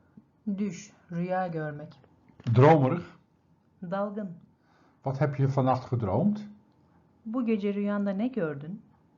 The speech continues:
Speaker 2: Dat had je gedroomd.
Speaker 1: Rüyanda gör.
Speaker 2: De drop.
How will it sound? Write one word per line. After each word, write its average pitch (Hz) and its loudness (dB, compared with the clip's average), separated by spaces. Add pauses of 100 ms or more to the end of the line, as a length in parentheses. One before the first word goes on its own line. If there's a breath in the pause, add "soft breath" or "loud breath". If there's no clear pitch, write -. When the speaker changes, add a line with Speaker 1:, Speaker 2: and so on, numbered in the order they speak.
(200)
Speaker 2:
Dat 170 2
had 160 4
je 127 2
gedroomd. 101 0 (640)
Speaker 1:
Rüyanda 208 -2
gör. 147 -12 (2500)
Speaker 2:
De 135 12
drop. 156 12